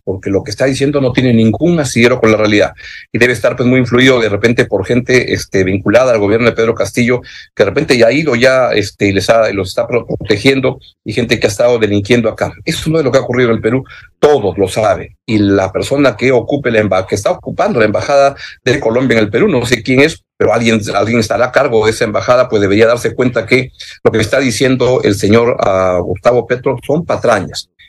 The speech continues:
Y el Perú, la diplomacia peruana debería actuar con todo rigor frente a un presidente mentiroso o ignorante, pero sin duda que se entromete en los asuntos del Perú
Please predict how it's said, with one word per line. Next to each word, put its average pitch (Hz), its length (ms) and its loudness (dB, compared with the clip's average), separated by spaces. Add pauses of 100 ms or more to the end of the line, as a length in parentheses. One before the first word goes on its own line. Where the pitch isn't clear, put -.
Y 107 80 2
el 107 140 2
Perú, 139 380 0
la 98 120 0
diplomacia 107 760 0
peruana 131 420 0
debería 117 300 0
actuar 117 320 -2
con 113 300 -2
todo 113 400 0
rigor 110 420 0 (320)
frente 139 300 0
a 120 40 2
un 135 220 0
presidente 110 580 -2
mentiroso 95 760 0
o 101 140 2
ignorante, 123 640 0 (160)
pero 104 200 0
sin 156 220 2
duda 156 320 2
que - 80 -6
se - 160 -6
entromete 110 600 0
en 123 60 2
los 95 80 -2
asuntos 143 460 0
del 135 180 -2
Perú 135 260 0